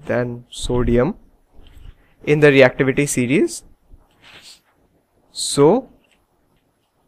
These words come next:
it can't displace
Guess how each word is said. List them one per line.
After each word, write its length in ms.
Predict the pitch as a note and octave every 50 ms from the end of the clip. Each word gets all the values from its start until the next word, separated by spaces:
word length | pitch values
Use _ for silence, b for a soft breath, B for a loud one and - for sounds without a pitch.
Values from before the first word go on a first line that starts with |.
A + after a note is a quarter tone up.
| _ _ _ _ _ _ _ _ _ _ - - - _ _ -
it 320 | - C3 C3 - - - -
can't 520 | C3 B2 B2 B2 C3 D3 E3+ G3 - - - _ _ _ _ _ _ _ _ _ _ _ _ _ _ _ _ _ _ _ _ _ _ _ _ _ _ _ _ _ _ _ _ _ _ _ _ _ _ _ _ _ _ _ _ _ _ _ _ _ _ _ _ _ _ _ _ _ _ _ _ _ _ _ _ _ _ _ _ _ _ - B2+
displace 760 | B2+ C3+ - - - - B2 B2 C#3+ G#3 - - - - -